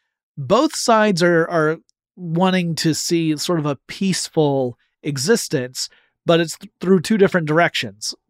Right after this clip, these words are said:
So the assassins believe that only through free will can you really have true peace. And the Templars believe that only by locking folks down into a very orderly system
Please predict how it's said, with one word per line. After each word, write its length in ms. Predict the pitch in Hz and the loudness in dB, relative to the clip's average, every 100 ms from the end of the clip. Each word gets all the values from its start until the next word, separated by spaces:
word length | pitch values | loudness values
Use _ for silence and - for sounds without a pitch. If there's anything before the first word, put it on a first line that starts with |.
| - | -2
So 140 | 175 | 0
the 100 | 156 | 2
assassins 480 | 151 214 208 196 151 | 2 2 2 0 -2
believe 320 | 165 156 151 | 0 0 0
that 140 | 156 - | -2 0
only 300 | 175 185 170 | 0 2 0
through 180 | 175 | 0
free 380 | 165 - 156 175 | -2 -2 0 0
will 360 | 151 151 139 127 | 0 0 0 -4
can 200 | - 135 | -8 -8
you 180 | 135 139 | -8 -6
really 280 | 147 139 | -2 -2
have 200 | 135 123 | -2 -6
true 260 | - - 135 | -6 -4 -4
peace. 460 | - 127 117 - - _ _ _ _ - | -6 -12 -10 -10 -10 _ _ _ _ -8
And 120 | 135 | -6
the 60 | |
Templars 440 | 135 190 180 175 135 | 0 2 4 4 2
believe 360 | 156 151 143 | 0 0 0
that 200 | 143 139 - _ _ | -2 -4 -6 _ _
only 180 | 196 254 | 0 2
by 160 | 208 180 | 4 4
locking 540 | 160 156 170 - 156 | 4 4 2 0 -6
folks 340 | - 175 147 - | 0 0 0 0
down 280 | 151 147 | 0 0
into 260 | 143 135 147 | -4 -4 -4
a 60 | 131 | -2
very 280 | 151 156 | 2 2
orderly 400 | 151 156 147 139 | 2 0 0 0
system 540 | 123 156 143 127 120 | -2 -6 -6 -8 -12